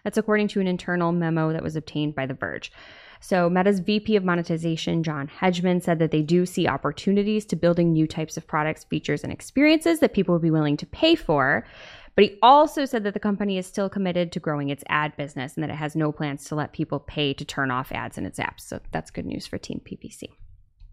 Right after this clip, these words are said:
And good news for Team Anyone that likes to plan ahead. LinkedIn looks to be working on a native feature for scheduling posts right within the platform, 'cause that's what native means.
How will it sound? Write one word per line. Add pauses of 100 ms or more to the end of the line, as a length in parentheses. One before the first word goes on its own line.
(640)
And
good
news
for
Team
Anyone
that
likes
to
plan
ahead.
LinkedIn
looks
to
be
working
on
a
native
feature
for
scheduling
posts
right
within
the
platform,
'cause
that's
what
native
means.